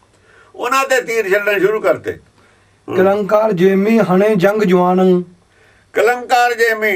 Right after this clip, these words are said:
Speaker 1: ਐਸੀ ਕਿਲਕ ਮਾਰੀ, ਐਸੇ ਉਹਨਾਂ ਨੂੰ ਦੋ ਚਾਰ ਗੱਲਾਂ ਕਹੀਆਂ। ਕੌਣ ਸੀ ਉਹਨਾਂ ਦੇ ਵਿੱਚ? ਇਹ ਤਾਂ ਕੌਣ ਸੀ, ਕਾਂਏ ਕਾਂਏ ਕਰਨ ਵਾਲੇ।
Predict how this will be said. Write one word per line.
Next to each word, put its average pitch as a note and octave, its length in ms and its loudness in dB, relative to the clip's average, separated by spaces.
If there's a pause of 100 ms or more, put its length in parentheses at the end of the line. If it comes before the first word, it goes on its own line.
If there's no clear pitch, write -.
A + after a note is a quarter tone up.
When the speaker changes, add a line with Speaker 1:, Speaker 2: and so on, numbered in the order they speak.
Speaker 1:
ਐਸੀ E3+ 360 -4 (120)
ਕਿਲਕ G3+ 280 -2
ਮਾਰੀ, D#3+ 540 0 (1200)
ਐਸੇ D#3+ 420 -4
ਉਹਨਾਂ A3+ 400 2
ਨੂੰ A3 320 -8 (680)
ਦੋ E3+ 160 2
ਚਾਰ F#3 260 0
ਗੱਲਾਂ F3 320 -2
ਕਹੀਆਂ। F#3 320 0 (1200)
ਕੌਣ G#3+ 280 0
ਸੀ G#3+ 120 2
ਉਹਨਾਂ A3+ 220 0
ਦੇ A3+ 100 0
ਵਿੱਚ? F#3+ 180 -6 (480)
ਇਹ F3 160 -2
ਤਾਂ G3 80 -2
ਕੌਣ D3+ 300 0
ਸੀ, C#3 160 -6 (560)
ਕਾਂਏ D#3+ 240 0
ਕਾਂਏ D#3+ 200 0
ਕਰਨ D3 260 0
ਵਾਲੇ। D3 200 0